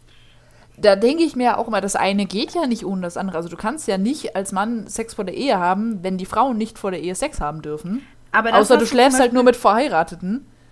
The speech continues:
Speaker 2: Nee, aber das gibt's
Speaker 1: Aber
Speaker 2: zum Beispiel gerade in Deutschland relativ häufig, ähm, oder auch in anderen Ländern, aber vor allem in Deutschland, dass die dann halt mit Deutschen schlafen, weil die dürfen
Speaker 1: Ja,
Speaker 2: das.
Speaker 1: gut.
Speaker 2: Und die kriegst du halt auch eher rum, weil du halt doch relativ viele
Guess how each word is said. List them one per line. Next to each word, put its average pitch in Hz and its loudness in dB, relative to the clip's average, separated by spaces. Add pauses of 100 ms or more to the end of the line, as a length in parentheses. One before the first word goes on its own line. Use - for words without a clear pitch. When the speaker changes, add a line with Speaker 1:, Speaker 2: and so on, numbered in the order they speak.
(160)
Speaker 2:
Nee, 269 -2
aber 220 -2
das 233 -6
gibt's - -4
Speaker 1:
Aber 208 4
Speaker 2:
zum 247 4
Beispiel 247 -8
gerade 233 0
in 220 -6
Deutschland 262 -4
relativ 269 -10
häufig, 269 -12 (100)
ähm, 214 -12 (260)
oder 233 -2
auch 208 -2
in - -12
anderen 208 -10
Ländern, 247 -6
aber 208 -4
vor - -12
allem 208 -8
in 214 -8
Deutschland, 247 -8 (220)
dass 254 -6
die 240 -10
dann 202 -10
halt 180 -10
mit 185 -12
Deutschen 262 -6 (400)
schlafen, - -10 (120)
weil 196 2
die 247 2
dürfen 339 -4
Speaker 1:
Ja, 214 2
Speaker 2:
das. 226 0
Speaker 1:
gut. 190 -6 (560)
Speaker 2:
Und 240 -2
die 254 2
kriegst 320 -2
du 294 4
halt 262 -2
auch 254 -6
eher 240 -2
rum, 277 -2
weil 202 -2
du 214 -8
halt 220 -8
doch 277 -4
relativ 226 -10
viele 240 -6